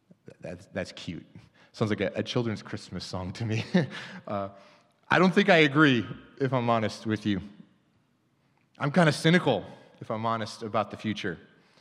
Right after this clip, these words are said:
We've got inflation, we've got student debt, we've got irreconcilable divisiveness, we've got violence locally and globally.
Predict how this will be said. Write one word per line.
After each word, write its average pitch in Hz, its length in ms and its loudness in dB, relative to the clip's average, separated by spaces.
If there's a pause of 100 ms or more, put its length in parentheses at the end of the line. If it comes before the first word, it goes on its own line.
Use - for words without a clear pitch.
(280)
We've 107 100 -4
got 104 180 0
inflation, 123 640 0
we've 107 140 -2
got 104 180 -2
student 135 540 -4
debt, 143 340 -4 (300)
we've 110 160 -8
got 101 260 -8 (220)
irreconcilable 139 960 -2
divisiveness, 107 1080 -4 (340)
we've 110 100 -6
got 104 240 -6
violence 127 480 -2
locally 117 640 0
and 101 180 -8
globally. 98 760 -4